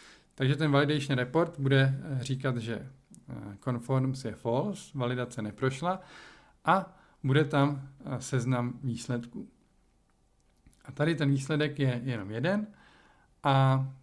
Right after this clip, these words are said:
eh, je to tedy blank node, ten reprezentuje ten jeden konkrétní, eh, to jedno konkrétní porušení pravidel. Je to teda typu validation result.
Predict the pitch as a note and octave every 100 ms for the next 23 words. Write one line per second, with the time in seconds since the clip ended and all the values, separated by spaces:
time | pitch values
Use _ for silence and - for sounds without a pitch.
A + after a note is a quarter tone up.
0 | - - - B2 A#2 A#2 A#2 A#2 A#2 -
1 | _ _ _ _ _ _ _ C#3+ C3+ C3+
2 | C#3 A#2 - - G#2+ A#2+ D3 E3 F#3+ G3+
3 | G3+ - _ C#3 C3 C3 B2+ C3+ C3 B2+
4 | C3 C3 C3+ B2 B2 B2+ A#2+ B2+ A#2 B2+
5 | A#2+ - B2+ B2 A#2+ - A2+ C3 B2 B2+
6 | C3 B2+ B2 B2+ C3 A2 A#2+ A#2+ - B2
7 | G#2+ G#2+ G#2 A#2 E3 G#3 G#3+ - - -
8 | - C#3+ B2+ C3 B2 A#2+ - - A#2+ A#2+
9 | A#2+ A#2 A#2 A2 A2 C3+ F3 G3+